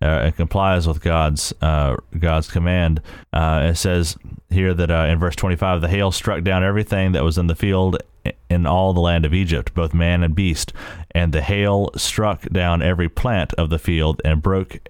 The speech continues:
uh, every tree of the field. Only in the land of Goshen, where the, uh, where the people of Israel were, was there no hail." That's rather selective, isn't it?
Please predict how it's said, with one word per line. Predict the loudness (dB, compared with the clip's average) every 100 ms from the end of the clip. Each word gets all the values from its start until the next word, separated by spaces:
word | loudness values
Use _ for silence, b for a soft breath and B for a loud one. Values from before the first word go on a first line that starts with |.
| -2
uh, | 0 2 2
every | 0 2 0
tree | -2 0 2
of | 2
the | 0
field. | -2 -2 0 -2 -6 B B _
Only | 0 2 2
in | 2
the | 2
land | 2 2
of | 0 0
Goshen, | 0 0 0 0 2
where | 2
the, | 0 0
uh, | 0
where | 2 2
the | 0
people | 0 -2 0 0
of | 2
Israel | 2 0 0 0
were, | 0 2 2 0
was | 0 0 2
there | 2 2
no | 2 2
hail." | 0 0 -4 -8 -10 -4
That's | -2 0
rather | -2 -2
selective, | -2 -2 0 -2 -2 -2
isn't | 0 0
it? | -2 -4